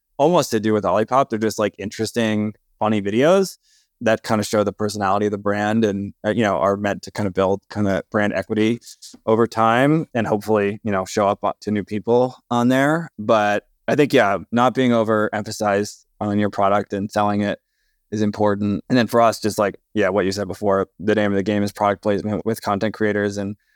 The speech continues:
we're very lucky, like, Soda is a very ubiquitous product. It's very easy to include it in, like, many different types of content, as opposed to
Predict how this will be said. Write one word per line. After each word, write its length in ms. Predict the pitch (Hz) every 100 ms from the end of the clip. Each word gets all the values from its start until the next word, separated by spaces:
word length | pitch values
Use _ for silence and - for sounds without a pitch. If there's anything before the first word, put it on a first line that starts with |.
| _ -
we're 100 | 120
very 180 | 147
lucky, 340 | 113 110 120 117
like, 120 | 101
Soda 200 | - 107
is 80 | 104
a 20 |
very 180 | 110 107
ubiquitous 460 | 101 107 113 101
product. 380 | - 101 95 98
It's 100 | 101
very 320 | 104 104 90 -
easy 300 | 110 107 107
to 140 | 98 104
include 400 | 98 - 104 104
it 160 | 117 107
in, 160 | 101
like, 180 | 98 95
many 300 | 107 104 104
different 280 | 98 101 95
types 220 | 104 95
of 100 | 104
content, 440 | 101 95 95 113
as 120 | 101 104
opposed 360 | 104 101 -
to 200 | 104 95